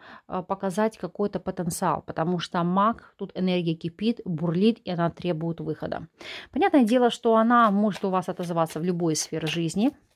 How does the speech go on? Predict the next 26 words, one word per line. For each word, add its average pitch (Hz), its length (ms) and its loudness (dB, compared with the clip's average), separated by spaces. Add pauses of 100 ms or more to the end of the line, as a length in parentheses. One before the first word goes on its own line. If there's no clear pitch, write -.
(120)
Сейчас - 320 -4
посмотрим, 151 500 -6
какой 160 340 -4
именно. 165 340 0 (1000)
Но 330 140 6
в 294 40 6
большей 302 240 6
степени 285 320 4
это 269 120 4
контроль 269 300 4
над 254 140 4
ситуацией 226 520 4
либо 214 140 4
в - 40 -20
коллективе, 208 500 0
либо 185 180 0
в 180 120 0
отношениях, 175 600 -2
как - 160 -12
показывают 254 520 0
арканы. 240 460 -2
Вы 202 120 2
здесь 190 240 -2
её 196 120 0
чётко 175 320 -6
проявите 170 800 0